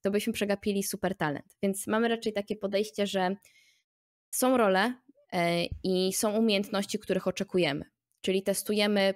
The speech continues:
pod umiejętności. Używamy testów albo pracujemy z ekspertami przy rekrutacji, którzy,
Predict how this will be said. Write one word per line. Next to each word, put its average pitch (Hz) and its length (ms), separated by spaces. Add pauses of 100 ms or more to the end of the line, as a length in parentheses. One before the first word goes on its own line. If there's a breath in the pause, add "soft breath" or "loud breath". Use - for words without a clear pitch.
pod 196 160
umiejętności. 175 760 (240)
Używamy 175 680 (260 loud breath)
testów 208 460
albo 175 220
pracujemy 180 480
z 175 60
ekspertami 175 680
przy - 260
rekrutacji, 170 640
którzy, 170 540